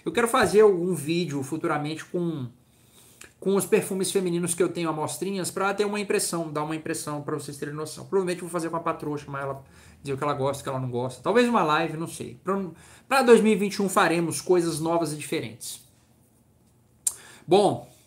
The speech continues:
é, você me aponta, o Elton tá perguntando, alguns perfumes que seguem a linha olfativa do Terre d'Hermès. Cara, o pessoal fala que o Vodka Time, que inclusive tá difícil de achar,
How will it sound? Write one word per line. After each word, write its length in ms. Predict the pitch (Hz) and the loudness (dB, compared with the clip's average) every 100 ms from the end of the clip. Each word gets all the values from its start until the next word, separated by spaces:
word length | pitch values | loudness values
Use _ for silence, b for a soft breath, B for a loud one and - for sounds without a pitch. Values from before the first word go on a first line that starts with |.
| B _ _ - - _ | B _ _ -20 -20 _
é, 880 | 147 156 165 165 165 165 165 170 160 - - - | -2 0 2 0 0 0 0 -2 -4 -14 -20 -10
você 260 | 160 170 214 | -4 -2 0
me 60 | |
aponta, 400 | 214 220 214 190 | 0 0 0 2
o 120 | 180 180 | 4 4
Elton 200 | 190 190 | 4 0
tá 120 | 190 | -2
perguntando, 500 | 196 190 185 151 147 | 0 -2 -2 -4 -2
alguns 180 | 160 175 | -2 0
perfumes 400 | 185 - 202 - | -2 -2 -6 -4
que 220 | 220 214 | -2 0
seguem 320 | - 208 214 | 0 2 2
a 80 | 202 | 2
linha 180 | 185 202 | 0 0
olfativa 460 | 196 180 175 196 | 0 0 2 2
do 100 | 185 | 2
Terre 280 | 180 196 175 | 2 2 2
d'Hermès. 640 | 170 147 190 175 - - - B B B | 0 0 0 0 -4 -6 -10 B B B
Cara, 260 | 214 190 | 4 6
o 40 | - | 4
pessoal 280 | 190 220 | 2 2
fala 240 | 214 214 214 | 2 4 4
que 100 | 233 | 2
o 40 | |
Vodka 340 | 196 208 208 196 | 2 2 2 -2
Time, 540 | 190 208 202 139 120 - _ _ _ _ _ _ - | 2 2 2 -2 -8 -14 _ _ _ _ _ _ -14
que 140 | 190 | -10
inclusive 340 | 185 185 180 | 0 2 2
tá 120 | 180 180 | 0 -4
difícil 280 | - 170 | -2 -4
de 80 | - | -2
achar, 560 | 180 - 190 220 - | -2 2 2 2 -2